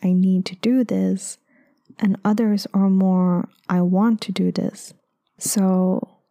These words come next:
grab a good old pen and paper and make a list of all the things that are important for you and things that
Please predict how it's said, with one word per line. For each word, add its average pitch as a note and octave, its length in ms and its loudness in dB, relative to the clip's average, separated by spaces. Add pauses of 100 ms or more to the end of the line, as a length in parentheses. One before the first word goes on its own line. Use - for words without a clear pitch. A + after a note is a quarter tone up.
(160)
grab G#3 400 0
a G3+ 80 0
good G3+ 440 -2
old G#3+ 440 0 (560)
pen F#3 200 -2
and B3 160 0
paper G3+ 600 -2 (320)
and F#3+ 520 2
make G3+ 240 0
a A3 80 0
list F#3+ 540 -4 (420)
of F#3 560 0
all G3+ 140 2
the G#3 120 2
things F#3+ 400 -2
that F3+ 300 -2
are F3+ 480 2 (520)
important F#3+ 680 -2
for - 200 -6
you F#3+ 340 0 (360)
and F#3+ 360 2
things F#3 520 -2
that F3 340 -2